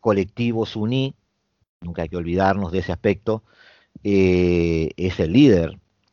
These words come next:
eh, político, económico e incluso militar. Y la idea de todos es que todo esto,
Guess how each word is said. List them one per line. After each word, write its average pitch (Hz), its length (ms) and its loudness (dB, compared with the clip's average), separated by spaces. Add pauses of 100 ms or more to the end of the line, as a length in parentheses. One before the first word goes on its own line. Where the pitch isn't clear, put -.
(340)
eh, 78 460 -6
político, 107 720 0
económico 160 720 -2
e 127 80 2
incluso 82 400 -8
militar. 73 540 2 (1000)
Y 73 880 -6 (280)
la 95 280 4
idea 127 560 8
de 113 160 4
todos 123 640 2
es 95 240 -6
que 117 300 0 (100)
todo 120 320 4
esto, 139 480 -2